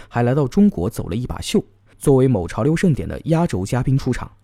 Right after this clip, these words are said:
当时中国媒体称她为“时尚传奇”，特斯拉创始人马斯克的母亲、钢铁侠之母。看起来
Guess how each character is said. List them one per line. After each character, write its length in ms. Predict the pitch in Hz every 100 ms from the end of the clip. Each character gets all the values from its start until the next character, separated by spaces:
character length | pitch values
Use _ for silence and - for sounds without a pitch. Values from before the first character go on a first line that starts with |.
| _ - -
当 140 | 202
时 160 | 208 180
中 160 | 170 196
国 120 | 156
媒 160 | 135
体 180 | 156 113
称 160 | 107 131
她 140 | 123
为 160 | 110 101
“时 180 | - 107
尚 180 | 120
传 220 | 101 98 135
奇”， 300 | - 90 - -
特 120 | - 123
斯 120 | -
拉 100 | 143
创 220 | - 123
始 180 | - 85
人 200 | 90 143 -
马 200 | 107 82
斯 160 | -
克 140 | 147 160
的 60 |
母 180 | 104 -
亲、 240 | - 143 156 - -
钢 180 | 175 185
铁 220 | - -
侠 180 | - 107
之 160 | -
母。 160 | 196 - _ _ _ _ - -
看 180 | 208 196
起 80 |
来 220 | 139 123